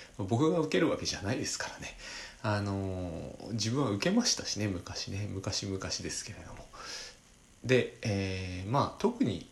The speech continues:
実は受験についてこれといった、えー、考え方はないし、あのー、まあ、受けて受かればいいよねと思ってるだけなんですが、あのー、三、二年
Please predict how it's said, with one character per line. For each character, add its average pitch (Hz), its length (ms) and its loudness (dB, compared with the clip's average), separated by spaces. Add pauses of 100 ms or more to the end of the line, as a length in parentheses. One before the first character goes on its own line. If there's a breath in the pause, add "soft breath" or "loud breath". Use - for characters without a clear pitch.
(480 loud breath)
実 110 320 2
は 98 120 2
受 95 120 -2
験 147 220 2
に 143 100 0
つ - 160 -2
い 135 140 4
て 95 240 -4
こ 131 140 4
れ 139 100 4
と 147 100 4
い 143 80 6
っ 139 60 0
た、 117 340 0 (480 loud breath)
え 110 400 0
ー、 - 20 -12
考 135 240 4
え 131 120 4
方 123 240 2
は 87 200 -2 (100)
な 123 160 6
い - 100 4
し、 - 480 -4 (100)
あ 87 140 -4
の 90 140 -4 (380)
ー、 95 40 -6
ま 107 320 4
あ、 131 40 -6
受 123 180 0
け - 40 -2
て 104 120 0
受 92 120 -2
か - 80 -2
れ 120 120 0
ば 95 120 2
い 104 160 2
い 101 60 0
よ 90 80 0
ね 85 160 -6
と 92 80 -6
思 98 160 -2
っ - 40 -6
て - 140 2
る 95 80 4
だ 95 120 -4
け - 120 -2
な - 80 0
ん 82 100 -4
で 76 80 -10
す - 140 -6
が、 85 180 -4 (460 loud breath)
あ 104 140 -2
の - 40 -4
ー、 87 480 -8 (1120)
三、 165 460 0
二 170 140 4
年 226 320 6